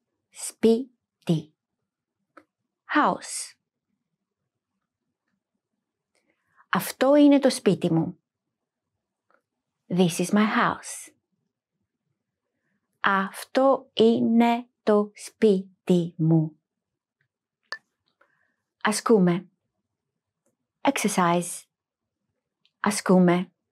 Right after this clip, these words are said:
Ασκούμε. Exercise.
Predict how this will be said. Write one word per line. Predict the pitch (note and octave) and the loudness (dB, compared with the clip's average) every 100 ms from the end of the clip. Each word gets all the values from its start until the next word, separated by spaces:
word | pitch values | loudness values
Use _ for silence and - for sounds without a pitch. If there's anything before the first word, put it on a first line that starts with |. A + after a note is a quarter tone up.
| _ _ _ _ _ _ _ _ _ _ | _ _ _ _ _ _ _ _ _ _
Ασκούμε. | - E3+ - - - - C4 C4+ - _ F3 E3+ E3+ _ _ _ _ _ _ _ _ _ _ _ _ _ _ _ - | -6 -6 -8 -14 -10 0 0 0 -10 _ 0 0 -2 _ _ _ _ _ _ _ _ _ _ _ _ _ _ _ -8
Exercise. | E4+ - F#3+ F3 - - - | -6 -6 -4 -4 -6 -12 -18